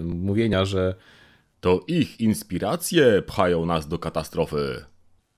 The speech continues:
Speaker 1: Po pierwsze, to my sprzedajemy ten hiperkonsumpcyjny styl życia jako coś fajnego, więc może powinniśmy zacząć sprzedawać inny, taki bardziej skupiony na czuciu się dobrze, pielęgnowaniu więzów międzyludzkich,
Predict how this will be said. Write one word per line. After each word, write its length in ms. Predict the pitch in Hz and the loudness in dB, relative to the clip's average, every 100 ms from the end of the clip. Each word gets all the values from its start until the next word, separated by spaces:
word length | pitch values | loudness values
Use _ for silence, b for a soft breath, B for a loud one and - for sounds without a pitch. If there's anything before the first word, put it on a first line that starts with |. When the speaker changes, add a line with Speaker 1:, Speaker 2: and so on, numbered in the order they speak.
| _ _ _ - | _ _ _ -10
Speaker 1:
Po 100 | 107 | 0
pierwsze, 380 | 120 110 92 - _ - | 0 0 -4 -6 _ -2
to 140 | 113 | 2
my 200 | 117 131 | 4 4
sprzedajemy 480 | 123 - 90 87 87 | 2 -2 0 2 2
ten 140 | 87 | 0
hiperkonsumpcyjny 800 | 87 92 92 92 90 92 - 98 90 | -4 -4 -4 -4 -4 -6 -4 -2 -2
styl 180 | - | -4
życia 320 | 92 104 87 87 | -4 -4 0 0
jako 280 | 82 - | 0 -4
coś 200 | 85 92 | -6 -6
fajnego, 500 | - 92 98 82 87 - b b b 90 | -2 0 0 0 -4 -6 b b b -6
więc 380 | 98 98 - | -2 -2 -6
może 600 | 73 53 95 131 170 156 | -14 -8 -2 2 2 0
powinniśmy 580 | 147 139 131 135 135 123 | 0 -2 -2 -2 -2 -2
zacząć 280 | 120 120 123 | 0 0 -2
sprzedawać 520 | - 117 117 113 - - | -2 -2 0 0 -4 -2
inny, 420 | 110 101 90 95 - _ _ _ | 2 2 2 -2 -6 _ _ _
taki 360 | - 101 101 101 | -6 -2 -2 -2
bardziej 460 | 95 101 113 117 107 | -2 -2 0 2 0
skupiony 420 | 101 92 92 90 | -2 -2 0 0
na 120 | 90 | 0
czuciu 240 | 92 98 95 | -2 -6 -6
się 180 | - 90 | -4 -4
dobrze, 600 | 87 85 80 73 71 73 - | -2 -2 -2 -4 -4 -4 -2
pielęgnowaniu 760 | 95 92 92 90 92 90 90 | 0 0 0 0 2 2 0
więzów 400 | 85 95 98 85 | 0 0 2 0
międzyludzkich, 640 | 82 80 78 78 - 82 | -2 -2 -4 -6 -6 -8